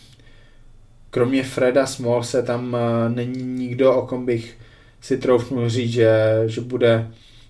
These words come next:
aspirantem na to poslední místo. Ehm, i Akim Williams už byl na Olympii a je to, je to bezvadný kulturista. Josh Wade byl na Olympii a bude ve formě. Bude to hodně zajímavý.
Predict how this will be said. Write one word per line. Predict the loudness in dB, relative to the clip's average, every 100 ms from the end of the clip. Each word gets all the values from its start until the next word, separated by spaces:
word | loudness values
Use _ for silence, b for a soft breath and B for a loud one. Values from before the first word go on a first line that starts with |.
| B
aspirantem | -10 -4 0 0 0 -2
na | -2
to | -4
poslední | -6 -8 -6 -4 -4 -6
místo. | -8 -10 -8 -10 -10 -16
Ehm, | -14 -12 -12 -14 -16 -18 -20 b b b b b -8 2
i | 2 2
Akim | -2 -4 0
Williams | 2 2 0 -2
už | -4 -2
byl | 0 2
na | 2
Olympii | 2 0 2 4 4
a | 4
je | 0
to, | 0 2 4 2
je | 0
to | -2 -4 -6 -12 _ -20 -20 -16 -10
bezvadný | -4 2 4 4 2 0
kulturista. | -2 -4 -4 -4 -2 -2
Josh | -2 -2 0
Wade | 0
byl | 0 0 0
na | 0
Olympii | -2 0 0
a | 0
bude | 0 2
ve | 2 0
formě. | 0 0 0 0 -4 B B B B B B B B -20 -12
Bude | -2 -2
to | 2
hodně | 2 2 2
zajímavý. | 0 0 -4 -6